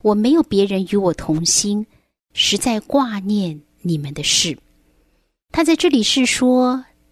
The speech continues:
他非常的关切教会。保罗在这里所谓同心的人，就是能一同挂念教会之事的人。的确，同工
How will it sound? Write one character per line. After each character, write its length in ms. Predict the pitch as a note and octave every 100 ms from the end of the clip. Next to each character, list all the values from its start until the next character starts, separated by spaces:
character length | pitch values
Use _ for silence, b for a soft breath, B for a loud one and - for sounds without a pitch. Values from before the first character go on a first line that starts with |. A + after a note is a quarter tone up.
| _ -
他 320 | - G#3+ G#3
非 260 | - C4+
常 220 | C4 F#3 E3
的 80 |
关 440 | D#3+ - A3 A3 A3
切 360 | - - G#3+ D3
教 280 | - F#3 D3
会。 300 | - E3 - _ _ _ _ _ _ -
保 120 | A3+
罗 160 | A3 B3
在 140 | F4+
这 160 | D#4+ D#4
里 100 | A#3+
所 200 | - F3
谓 200 | G3 F#3+
同 340 | - - F3+
心 200 | G3+ C4+
的 120 | A#3 G3
人， 280 | E3 D3 D3
就 200 | - C4
是 140 | B3
能 180 | G#3 G3 _ _
一 160 | - F4+
同 360 | - - F#3 G3 -
挂 240 | C#4 A#3
念 400 | G3+ G#3 F#3+ E3 -
教 400 | - A#3+ G3+ E3
会 420 | - G3+ E3+ D3
之 240 | - E3 D#3+
事 200 | - D#3+
的 120 | B2+
人。 260 | C#3 B2 C#3 _ _ _ _ _ _ -
的 100 | B3+
确， 340 | - - D#4 B3+
同 260 | - G#3+
工 320 | A3 C4 C4+